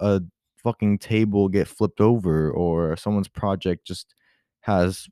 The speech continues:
weird images or something, or someone makes, like, a bad presentation, or just, like, the weird stuff of high school. That's the thing I miss the most. It's just more of, like, the community and how funny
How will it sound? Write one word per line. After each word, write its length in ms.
weird 720
images 520
or 80
something, 400
or 220
someone 320
makes, 320
like, 240
a 60
bad 320
presentation, 800
or 220
just, 220
like, 120
the 60
weird 300
stuff 220
of 100
high 180
school. 240
That's 240
the 80
thing 200
I 60
miss 200
the 80
most. 340
It's 160
just 260
more 320
of, 120
like, 140
the 60
community 640
and 80
how 140
funny 520